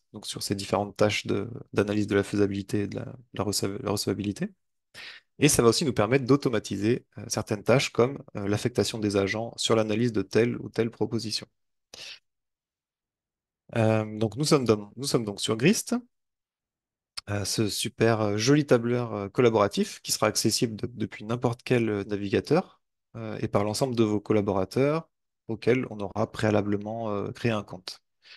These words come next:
Donc dans cette phase d'analyse des propositions, pour que notre document Grist soit fonctionnel,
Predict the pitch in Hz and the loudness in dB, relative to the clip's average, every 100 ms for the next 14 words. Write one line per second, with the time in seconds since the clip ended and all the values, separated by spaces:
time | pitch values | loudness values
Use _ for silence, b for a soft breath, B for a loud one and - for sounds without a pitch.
0 | b b _ _ _ _ - 123 117 160 | b b _ _ _ _ -4 -4 0 0
1 | 208 185 - 151 143 123 113 110 110 113 | 2 0 2 4 4 4 2 2 0 -2
2 | - - 107 107 156 202 240 _ b b | -2 -2 -2 -2 -4 -6 -8 _ b b
3 | b b _ _ 170 - 135 123 123 - | b b _ _ -4 4 4 4 0 0
4 | 110 123 - 143 127 113 131 135 - - | 0 0 -2 -6 -4 0 0 0 -4 -8
5 | - - 147 - 113 113 110 165 214 | -6 2 2 2 -2 0 2 0 -2